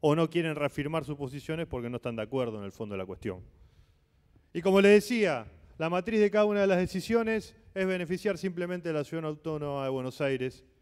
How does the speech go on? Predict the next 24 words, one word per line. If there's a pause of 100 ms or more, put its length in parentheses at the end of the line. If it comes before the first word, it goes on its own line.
(460)
y
llevar
a
cada
una
de
las
provincias
del
interior
a
que
se
endeuden. (840)
A
que
se
endeuden
con
los
bancos
amigos (100)
en
pesos